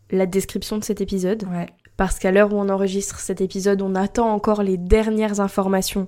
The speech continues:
Speaker 1: Donc, à l'heure où vous écoutez l'épisode, vous avez les informations. À l'heure où on enregistre l'épisode, il nous en manque encore quelques-unes pour vous faire vraiment le, le laïus complet, détaillé, et cetera. Puis de toute façon, on va pas vous embêter non plus, euh, sur cet épisode.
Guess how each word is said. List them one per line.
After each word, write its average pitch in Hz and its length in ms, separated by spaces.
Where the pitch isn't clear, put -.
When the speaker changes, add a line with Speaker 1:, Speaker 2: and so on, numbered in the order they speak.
Speaker 1:
Donc, 175 300
à 190 80
l'heure 254 160
où 247 40
vous 214 220
écoutez 294 400
l'épisode, 175 480
vous 247 320
avez 208 180
les 185 160
informations. 180 540
À 202 60
l'heure 214 160
où 190 100
on 180 200
enregistre 247 520
l'épisode, 190 480
il 196 120
nous 339 260
en 320 80
manque 254 240
encore 214 280
quelques-unes 226 440
pour 202 140
vous 185 80
faire 226 200
vraiment 226 320
le, 220 120
le 196 320
laïus 233 400
complet, 254 480
détaillé, 226 500
et 220 60
cetera. 214 380
Puis 208 100
de 185 60
toute - 120
façon, 202 240
on 208 60
va 180 120
pas 196 120
vous 196 200
embêter 185 340
non 190 160
plus, 202 260
euh, 175 120
sur - 200
cet 185 200
épisode. 185 520